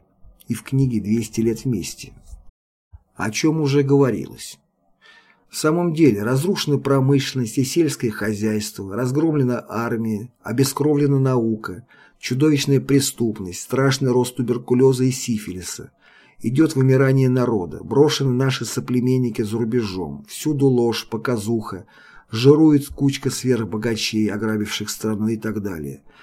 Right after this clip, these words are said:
Вот о чём эта книга. Да мы уже пятнадцать лет твердим то же самое. А он явился из океана, и вот, граждане, послушайте меня.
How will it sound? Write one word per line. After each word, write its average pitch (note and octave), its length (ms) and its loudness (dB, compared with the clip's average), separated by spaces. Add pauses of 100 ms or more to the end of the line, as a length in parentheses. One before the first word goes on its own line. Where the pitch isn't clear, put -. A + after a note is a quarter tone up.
(160)
Вот C#3+ 260 2
о B2+ 100 2
чём A2+ 280 0
эта G#2 160 -4
книга. F#2 480 -12 (560)
Да C3+ 100 6
мы E3+ 120 4
уже D3 200 4
пятнадцать D#3 600 0
лет D3 280 4
твердим A#2 400 -2
то A2+ 120 -2
же A2 120 -2
самое. C#2 540 -8 (300)
А C3+ 140 2
он D3+ 140 6
явился C#3+ 540 4
из B2 180 2
океана, D3 480 2
и A2+ 100 4
вот, B2+ 220 2
граждане, B2+ 560 0
послушайте C3+ 640 -4
меня. G#2+ 380 0